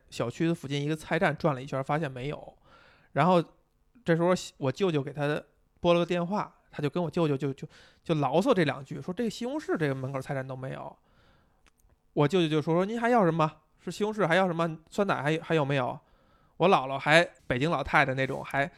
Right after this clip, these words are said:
踩过一句，怎么着？我要你是能给送来怎么样？二十分钟以后，梆梆梆，快递送过来了。然后我姥姥就自嘲自己说：“你说这个脑子啊，现在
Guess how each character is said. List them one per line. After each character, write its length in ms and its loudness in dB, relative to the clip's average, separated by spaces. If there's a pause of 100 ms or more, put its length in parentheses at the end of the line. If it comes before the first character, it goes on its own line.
踩 300 -6
过 140 -4
一 80 -4
句， 100 -2
怎 140 0
么 80 -2
着？ 100 6
我 140 6
要 180 6
你 80 -2
是 120 -8
能 120 -4
给 80 0
送 280 -2
来 120 0
怎 100 -8
么 100 -14
样？ 220 -12 (600)
二 180 6
十 60 4
分 140 2
钟 160 0
以 100 -4
后， 240 0 (240)
梆 120 -2
梆 180 0
梆， 220 0 (120)
快 180 -6
递 140 -8
送 180 -14
过 120 -16
来 100 -10
了。 80 -8 (1300)
然 20 -8
后 80 0
我 100 6
姥 140 6
姥 20 0
就 100 0
自 140 -2
嘲 200 0
自 180 0
己 200 -14
说 140 -4
：“你 60 -6
说 140 0
这 80 -2
个 60 0
脑 240 -6
子 40 -6
啊， 200 -2
现 180 -6
在 240 2